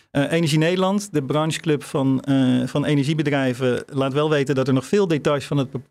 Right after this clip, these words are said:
pakket moeten worden ingevuld. Dus dat, eh, het definitieve oordeel over de plannen nog, nog, eh, nog niet gegeven kan worden. Maar over de richting waarop het gaat zijn ze positief. Netbeheer Nederland, de brancheclub van, eh, van netbedrijven, is ook positief. Die wijzen wel op de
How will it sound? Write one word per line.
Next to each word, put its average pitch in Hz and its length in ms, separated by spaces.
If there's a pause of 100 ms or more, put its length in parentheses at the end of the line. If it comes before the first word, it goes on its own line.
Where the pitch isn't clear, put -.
pakket 143 300
moeten 139 220
worden 123 180
ingevuld. 160 680
Dus 131 380
dat, - 440
eh, 127 100 (260)
het 123 220
definitieve 143 480
oordeel 135 580 (160)
over 127 220
de 123 60
plannen 117 360
nog, 113 240
nog, 120 340
eh, 120 240 (100)
nog 135 140
niet 147 140
gegeven 151 360
kan 151 140
worden. 156 260 (340)
Maar 160 260
over 151 160
de 147 60
richting 165 300
waarop 143 180
het 135 80
gaat 156 240
zijn 143 160
ze 131 60
positief. 123 640
Netbeheer 170 480
Nederland, 170 420
de 147 80
brancheclub 131 500
van, 127 280
eh, 120 260
van 131 180
netbedrijven, 147 680 (260)
is 135 180
ook 170 140
positief. 175 680
Die 156 120
wijzen 143 300
wel 131 180
op 139 220
de 127 460